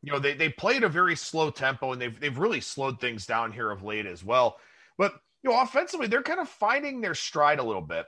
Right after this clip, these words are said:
And I think this is a big game for them in the sense that it is on the road. You know, they've found their stride offensively,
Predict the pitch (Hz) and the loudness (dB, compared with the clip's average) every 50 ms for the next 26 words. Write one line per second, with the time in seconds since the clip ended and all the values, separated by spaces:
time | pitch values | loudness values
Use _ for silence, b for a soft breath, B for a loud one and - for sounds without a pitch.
0 | - _ 156 170 240 339 349 381 370 311 240 269 262 - 302 226 233 160 147 185 | -6 _ 0 2 2 4 4 0 -2 -2 -4 -6 -4 -4 -2 -2 -2 0 0 0
1 | 160 127 120 135 156 180 202 170 - 170 156 139 127 120 120 127 147 151 139 135 | 0 0 -2 -2 -4 -2 -6 -6 -6 -4 0 0 0 0 -2 -6 -8 -8 -8 -10
2 | - - - 160 151 - - 156 147 139 - - _ _ _ _ _ _ - 202 | -8 -6 -6 -6 -8 -6 -2 0 0 0 -2 -8 _ _ _ _ _ _ 0 2
3 | 208 233 269 269 240 247 240 220 190 160 151 170 143 85 71 - - _ _ 127 | 4 4 2 2 4 4 4 4 4 2 4 4 4 4 2 -4 -10 _ _ -2
4 | 147 156 156 160 160 - - - 202 254 294 302 247 202 180 - - - 196 190 | 0 2 4 2 2 0 2 4 6 6 6 4 2 -2 -4 -4 -4 -2 2 4
5 | 202 202 196 156 147 - - 196 220 226 - 208 170 139 151 147 139 131 113 | 6 6 8 6 4 4 4 0 -2 -2 -2 -6 -6 -4 -2 -2 -2 -2 -4